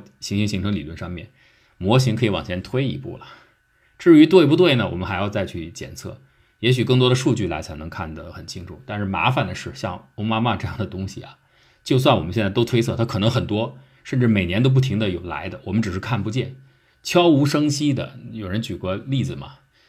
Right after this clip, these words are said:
我们看到的就是一个浩瀚的海面上的少数的几个灯塔，灯塔之间的磅礴的海面上其实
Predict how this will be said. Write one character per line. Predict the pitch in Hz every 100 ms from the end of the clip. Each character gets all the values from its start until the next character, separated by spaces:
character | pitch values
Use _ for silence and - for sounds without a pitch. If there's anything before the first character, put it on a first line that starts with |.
| _ _
我 | 80
们 | 98
看 | 101 -
到 | 113 101
的 | 85
就 | 101
是 | 92 82
一 | 87 98
个 | 98
浩 | - - 185 120
瀚 | - 127
的 | 107
海 | 101 90
面 | 98 107
上 | 110 92
的 | 87 82 _ _ _ -
少 | - 85
数 | -
的 | 110
几 | 78 80
个 | 87
灯 | 104
塔， | 113 - - _ _ _ _
灯 | 226 233
塔 | 160 117
之 | 120 160
间 | 170 170
的 | 156 139 - - _ _
磅 | - 139 196
礴 | 165 165
的 | -
海 | 98
面 | 127
上 | 131 131
其 | 160
实 | 170 165